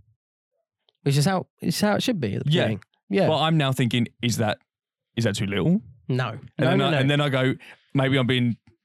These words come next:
Speaker 2: too needy." <laughs>
Speaker 1: You are two weeks into this now?
Speaker 2: Yeah.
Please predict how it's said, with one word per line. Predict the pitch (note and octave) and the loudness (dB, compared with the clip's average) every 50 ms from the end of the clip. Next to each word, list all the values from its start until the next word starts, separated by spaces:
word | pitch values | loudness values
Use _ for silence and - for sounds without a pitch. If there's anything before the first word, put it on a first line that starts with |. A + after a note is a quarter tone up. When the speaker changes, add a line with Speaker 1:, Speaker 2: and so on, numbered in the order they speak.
| _ - | _ -2
Speaker 2:
too | - G#3+ F#3 | 0 0 2
needy." | D3 C3+ C3 A#2 G#2 G2+ - - _ _ _ _ _ _ - - | 2 0 0 0 -2 -4 -6 -12 _ _ _ _ _ _ -10 -4
<laughs> | - - - - - - _ _ - - - - _ _ - - - _ _ _ _ _ _ - - | -4 -2 -2 -4 -8 -10 _ _ -20 -20 -20 -20 _ _ -20 -20 -20 _ _ _ _ _ _ -8 -4
Speaker 1:
You | E3 D3 F#3+ G#3+ | 0 2 2 2
are | G#3+ G3 F#3 F3 D#3+ - - _ _ _ _ _ _ _ _ _ _ - - - _ - | 2 2 2 0 0 -2 -6 _ _ _ _ _ _ _ _ _ _ -20 -20 -20 _ -12
two | - - - F#3 G3 A3 | -8 -6 -2 -2 0 0
weeks | A#3 B3 B3+ B3 - - - | -2 -2 -4 -6 -6 -6 -6
into | C4 C4 A#3+ B3+ C4 | -4 -4 -4 -4 -2
this | D4 B3+ B3 - | -2 -2 -2 -2
now? | - C4+ C#4 - D4 C#4+ A#3+ - _ _ _ - | -2 -2 -2 -2 -2 -4 -6 -10 _ _ _ -10
Speaker 2:
Yeah. | - - - | -8 -8 -8